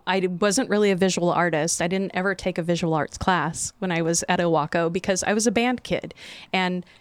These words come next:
when you come up through the band program, at least back then, it was really difficult to take an art class.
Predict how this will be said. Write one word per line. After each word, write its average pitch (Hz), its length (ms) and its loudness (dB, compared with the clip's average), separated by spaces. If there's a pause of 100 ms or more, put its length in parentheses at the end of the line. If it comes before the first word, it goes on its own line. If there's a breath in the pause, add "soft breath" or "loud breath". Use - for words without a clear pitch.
when 202 160 2
you 196 100 2
come 208 200 0
up 196 100 0
through - 160 0
the 185 100 2
band 185 280 0
program, 160 360 -2
at 160 60 -8
least 170 240 -2
back 165 220 -2
then, 175 120 0
it 170 60 -6
was 175 160 -6
really 170 380 0
difficult 165 380 -2
to - 60 -8
take 160 200 -2
an 127 80 -4
art - 180 -6
class. - 460 -10